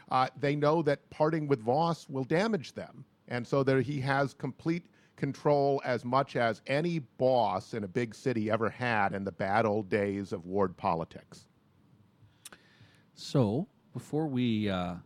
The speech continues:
Speaker 2: move on to talking about all things presidential primary, um, I do wanna mention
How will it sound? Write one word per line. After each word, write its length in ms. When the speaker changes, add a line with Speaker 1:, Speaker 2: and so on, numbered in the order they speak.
Speaker 2:
move 220
on 180
to 80
talking 480
about 260
all 160
things 540
presidential 800
primary, 640
um, 180
I 60
do 240
wanna 240
mention 600